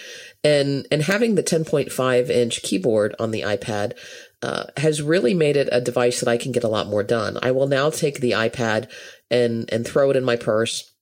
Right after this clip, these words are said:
and have no queries about going to Starbucks and processing email. Um, the other day, I, I wrote an article for Don McAllister's, you know, Screencast Online monthly magazine,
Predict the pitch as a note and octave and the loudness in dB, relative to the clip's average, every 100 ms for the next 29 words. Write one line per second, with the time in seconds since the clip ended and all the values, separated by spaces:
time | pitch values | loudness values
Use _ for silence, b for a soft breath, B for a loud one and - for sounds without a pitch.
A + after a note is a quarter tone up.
0 | _ _ _ _ - C3 C#3 C3+ C#3+ D3+ | _ _ _ _ -2 0 0 2 0 4
1 | D#3 C#3 B2 A2+ - G#2+ G#2+ - E3+ D#3+ | 2 4 2 0 0 0 0 0 2 2
2 | D#3 C#3+ - F#2+ F#2 - - - G#2+ D3 | 2 0 -4 -4 -4 -2 -2 -2 -4 -2
3 | D3 C3+ C3 C3 C3+ B B B - - | 0 2 2 0 -4 B B B -6 -2
4 | G#2+ G#2+ C3 C3 B2+ A#2+ A2+ A2+ G#2+ G#2+ | -2 -2 0 2 2 2 2 4 2 2
5 | G#2+ G2+ G#2 G#2 - B2 A#2 G#2 G#2+ A#2 | 0 0 -2 -2 -2 0 2 2 2 0
6 | - G#2+ - G#2 G2+ G2+ - G2+ G#2 - | 0 0 -2 -2 -2 -4 -4 -2 -2 -2
7 | G2+ F#2+ F#2+ - - B2+ G2+ - A#2 G#2+ | 0 0 -2 -6 -6 -4 -4 -4 -4 -4
8 | G#2 - G2 G2+ G2+ G2+ G2 - F#2+ C3+ | -4 -4 -4 -2 -2 -2 -6 -4 -2 0
9 | E3+ D#3+ D#3 C#3+ C#3+ | 2 2 2 0 0